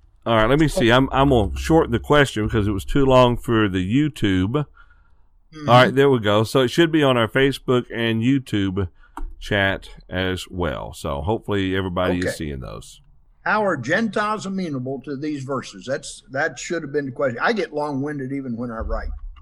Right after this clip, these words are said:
Speaker 2: Tom, let's come back to you and let you, uh, work actually with the first two questions in this, and then we'll flip to Tom and let him do the other two questions in this section.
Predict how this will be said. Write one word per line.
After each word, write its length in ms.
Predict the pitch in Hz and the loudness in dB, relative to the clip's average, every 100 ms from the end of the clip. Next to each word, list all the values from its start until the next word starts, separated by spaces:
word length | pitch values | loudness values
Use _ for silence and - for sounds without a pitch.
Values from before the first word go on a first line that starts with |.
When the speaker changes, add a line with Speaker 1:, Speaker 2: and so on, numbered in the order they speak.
| - - - - - - _ - | -16 -16 -18 -20 -20 -20 _ -6
Speaker 2:
Tom, 260 | 214 277 226 | -2 0 2
let's 180 | 226 | 0
come 200 | - 196 | 0 -2
back 280 | 185 202 202 - | 0 -2 -2 -6
to 60 | |
you 280 | 170 180 180 | -2 0 0
and 120 | 165 | 0
let 260 | 170 196 - | -2 -2 -4
you, 380 | 190 190 180 185 | -4 -2 -2 -2
uh, 280 | 165 147 135 - | 2 2 2 -2
work 340 | 165 185 - | -4 -4 -2
actually 440 | 180 196 - 190 185 | -2 -2 -4 -6 -4
with 100 | 156 | -4
the 80 | 143 | -6
first 380 | 196 185 - | -4 -4 -4
two 160 | 202 240 | -6 -6
questions 540 | - 147 - 147 120 | -2 -2 -2 -6 -6
in 120 | 135 139 | -4 -4
this, 300 | 156 185 - | -4 -4 -8
and 100 | 147 | -10
then 140 | 165 | -8
we'll 100 | 151 | -8
flip 420 | 131 170 180 185 | -8 -8 -8 -8
to 80 | - _ - | -16 _ -10
Tom 100 | 196 - | -10 -10
and 80 | - - | -16 -16
let 80 | 160 | -14
him 100 | 180 | -10
do 140 | 165 | -8
the 160 | 170 180 | -6 -4
other 180 | 233 214 | -4 -6
two 200 | 143 127 | -12 -10
questions 460 | 139 131 - 117 - | -6 -6 -6 -10 -8
in 140 | 127 | -8
this 200 | 123 113 | -8 -8
section. 380 | 135 117 - | -8 -8 -10